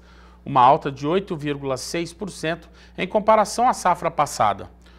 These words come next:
O resultado é favorecido pelo ganho de dezesseis vírgula quatro por cento na produtividade, estimulada pelas condições climáticas favoráveis à entrada de novas áreas em produção,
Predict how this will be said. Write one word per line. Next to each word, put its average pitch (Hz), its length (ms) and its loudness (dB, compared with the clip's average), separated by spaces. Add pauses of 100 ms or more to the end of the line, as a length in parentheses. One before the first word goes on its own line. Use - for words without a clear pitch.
(240)
O 120 60 -4
resultado 156 640 2
é - 20 0
favorecido 175 680 -4
pelo 156 240 -4
ganho 165 340 -4
de 147 140 -12
dezesseis 165 640 -4
vírgula 147 400 -4
quatro 196 460 0
por 165 160 -14
cento 175 360 -10
na 175 140 -2
produtividade, 147 1040 -4 (340)
estimulada 139 560 2
pelas 135 300 -6
condições 135 560 -10
climáticas 127 640 -6
favoráveis 180 840 2 (260)
à 196 120 2
entrada 220 560 0
de 214 160 -10
novas 180 560 -2
áreas 151 400 0
em 156 100 -6
produção, 175 680 -6